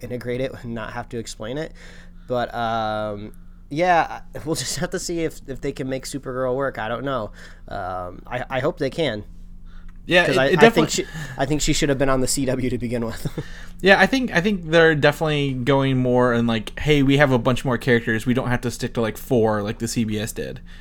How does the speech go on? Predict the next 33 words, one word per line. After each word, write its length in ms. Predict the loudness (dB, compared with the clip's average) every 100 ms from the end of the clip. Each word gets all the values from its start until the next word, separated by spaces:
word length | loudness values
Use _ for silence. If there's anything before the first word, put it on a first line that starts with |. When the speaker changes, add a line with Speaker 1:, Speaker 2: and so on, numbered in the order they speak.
| -8
Speaker 1:
Mm-hmm. 100 | -4
Speaker 2:
Like, 200 | -2 -2 -2
we're, 320 | 4 6 8
we're 160 | 6
pulling 360 | 6 6 6 6
all 120 | 6
the 80 | 6
characters 360 | 4 2 2 0
we 100 | 0
can 380 | 0 0 -2 -2
to 100 | 0
have 120 | 0
some 100 | -2
fun 220 | -4 -6
with 80 | -6
this, 300 | -8 -8 -10 -12 -14 -14 -16 -12
uh, 200 | -4 -2 2
including 360 | 6 8 8
Superman, 560 | 6 4 4 4 4 2
which 160 | 0 2
is 100 | 4
great. 380 | 6 6 4 -4
I, 320 | -2 0 0 -2 0
I 100 | 4
never 160 | 4 6
thought 200 | 4 4
we'd 80 | 2
see 120 | 0
Superman 540 | 0 0 2 4 4
on 100 | 4
a 60 | 2
C 160 | 2
W, 460 | 4 4 2 -2 -6